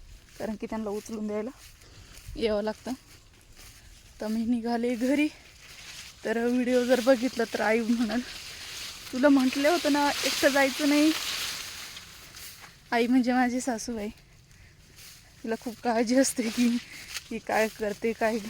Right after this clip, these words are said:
नाही. तर, अ, एक कमेंट होती की, "नुसते व्हिडिओज नका बनवू,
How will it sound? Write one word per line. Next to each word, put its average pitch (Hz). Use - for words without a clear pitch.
नाही. 226
तर, 208
अ, 220
एक 254
कमेंट 277
होती 240
की, 254
"नुसते 254
व्हिडिओज 247
नका 269
बनवू, 233